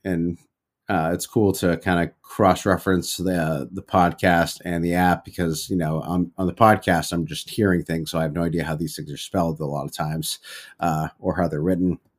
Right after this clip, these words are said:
And then, like, all of a sudden it comes up on the app and I'm like, "Oh, okay. So that's that word. Okay. That's cool." Yeah. That's kinda where I'm at. Uh, you know, I'm, I don't have a ton to say. Obviously, I didn't have a podcast last week. I just,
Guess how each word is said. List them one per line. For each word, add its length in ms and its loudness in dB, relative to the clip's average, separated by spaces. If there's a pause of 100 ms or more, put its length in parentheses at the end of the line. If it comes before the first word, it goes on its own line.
(760)
And 120 4
then, 220 2
like, 200 0
all 140 4
of 60 0
a 20 -4
sudden 240 2
it 140 -2
comes 240 0
up 200 0
on 220 0
the 320 -2
app 320 4
and 100 -6
I'm 80 -4
like, 200 -4
"Oh, 380 6
okay. 220 4
So 160 -4
that's 260 4
that 180 -2
word. 420 -8
Okay. 160 -6
That's 260 -6
cool." 320 -6 (540)
Yeah. 280 4 (920)
That's 160 4
kinda 180 10
where 160 12
I'm 120 8
at. 300 4
Uh, 380 4
you 120 -2
know, 140 4
I'm, 300 2 (200)
I 60 6
don't 120 8
have 140 8
a 40 0
ton 200 2
to 80 2
say. 180 4
Obviously, 320 6
I 40 2
didn't 140 2
have 120 4
a 40 -6
podcast 520 2
last 260 0
week. 180 2
I 100 2
just, 260 -2